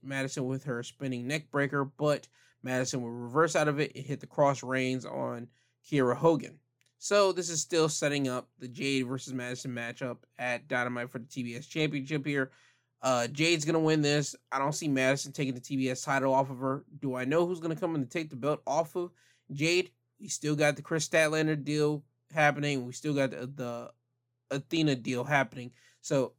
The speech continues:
I have a feeling it could be one of those two ladies to take the belt off of, uh, Jade Cargill.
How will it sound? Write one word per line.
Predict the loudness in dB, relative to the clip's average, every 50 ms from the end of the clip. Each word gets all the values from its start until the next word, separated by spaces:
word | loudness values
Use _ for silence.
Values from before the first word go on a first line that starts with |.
| _ _ 0
I | 2 4 4
have | 4 4 2
a |
feeling | -2 0 0 2 2 2 0
it | -2 -2 0
could | 0 0 2
be | 2
one | 2 4 4 4
of | 4 4
those | 2 0 0
two | -2 -2 -2
ladies | 0 0 -2 -2 -4 -8
to | -12 -14
take | -12 -8 -8 -8 -8
the | -10
belt | -10 -8 -8 -4 -2
off | 2 2 2 2 0 -4
of, | -10 -10 -10 -12
uh, | -14 -14 -16 -16 -16
Jade | -16 -16 -16 -8 0
Cargill. | 4 6 6 6 4 0 -10 -16